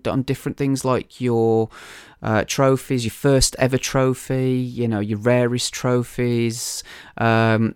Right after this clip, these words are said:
it's, it's very cool, you know, you, you, and it also, you know, there's di-, different guides for different things.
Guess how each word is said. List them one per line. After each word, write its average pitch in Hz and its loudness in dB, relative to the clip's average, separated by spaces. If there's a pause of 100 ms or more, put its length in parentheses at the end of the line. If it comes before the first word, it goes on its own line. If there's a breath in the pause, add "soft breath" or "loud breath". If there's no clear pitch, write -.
(140)
it's, - 0
it's - -6
very 202 2
cool, 117 4
you 139 2
know, 113 4
you, 117 2
you, - -2
and 143 2
it - -4
also, 151 4
you 135 0
know, 113 2
there's 110 -2
di-, 107 -2
different 117 -4
guides 113 2
for - -8
different - -6
things. 113 0